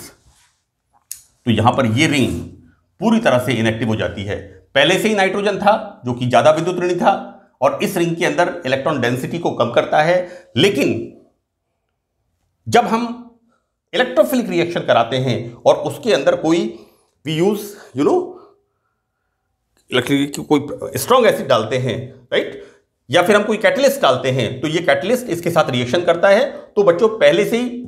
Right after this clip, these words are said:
वो वाली बात हो गई कि एक तो करेला और एक नीम चढ़ा हुआ, नाइट्रोजन already इस रिंग को इनएक्टिव कर रहा है और यहां पर इसके साथ रिएक्शन करके ये धनावेशित हो जाता है, तो और इलेक्ट्रॉन अट्रैक्टिव हो जाता है और इस pyridine रिंग को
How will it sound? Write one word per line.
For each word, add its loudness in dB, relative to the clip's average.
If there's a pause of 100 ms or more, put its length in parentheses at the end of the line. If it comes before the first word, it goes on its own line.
(140)
वो -6
वाली 4
बात 2
हो -2
गई -2
कि -6 (360)
एक -8
तो 0
करेला 4
और 2
एक -4
नीम 2
चढ़ा 4
हुआ, 0 (540)
नाइट्रोजन 0 (320)
already 2
इस 0
रिंग 0
को 4
इनएक्टिव 0
कर 4
रहा 6
है 2
और -8
यहां 0
पर 0
इसके -2
साथ -2
रिएक्शन -2
करके 4 (480)
ये 0
धनावेशित 2
हो 0
जाता 4
है, 2
तो -4
और 4
इलेक्ट्रॉन -4
अट्रैक्टिव -6
हो -6
जाता -2
है -6 (640)
और 4
इस -8
pyridine -4
रिंग -4
को 4